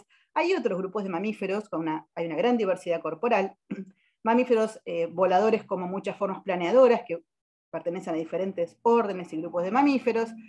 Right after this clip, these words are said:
hay mamíferos adaptados completamente a la vida acuática, como los cetáceos, estamos viendo ahí ballenas, hay mamíferos que también ocupan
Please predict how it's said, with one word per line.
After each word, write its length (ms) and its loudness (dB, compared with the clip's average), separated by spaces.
hay 140 4
mamíferos 640 4
adaptados 640 0
completamente 640 -2
a 20 0
la 100 0
vida 200 0
acuática, 520 0
como 200 -8
los 140 -8
cetáceos, 460 0
estamos 260 -8
viendo 180 -4
ahí 200 -2
ballenas, 600 -4
hay 120 4
mamíferos 420 4
que 100 0
también 280 -2
ocupan 640 -2